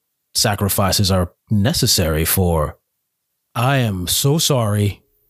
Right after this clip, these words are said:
so sorry for being excessively greedy about, totally my fault. But, you know, it can be changed. It can be fixed.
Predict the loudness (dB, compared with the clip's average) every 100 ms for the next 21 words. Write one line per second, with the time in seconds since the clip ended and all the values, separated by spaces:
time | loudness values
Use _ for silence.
0 | _ -6 -4 0 0 0 0 0 0 -2
1 | -2 -2 -4 -8 -18 -20 -20 _ _ -4
2 | 0 0 0 -2 -6 -10 _ _ _ _
3 | _ _ _ -4 -4 -2 -2 0 0 0
4 | 0 0 -2 -2 0 2 0 -2 -6 _
5 | -8 -2 0 0 -2 _ _ _ -16 -14
6 | -14 -16 -20 _ -8 -2 0 2 0 0
7 | 0 0 0 -2 0 -2 -4 -8 -12 -6
8 | -2 -2 0 -2 0 0 -2 -8 -20 -20
9 | -20 -20 _ _ _ _ -20 -8 -4 0
10 | 0 0 0 0 0 -2 -2 0 2 2
11 | 2 0 -2 0 0 0 -4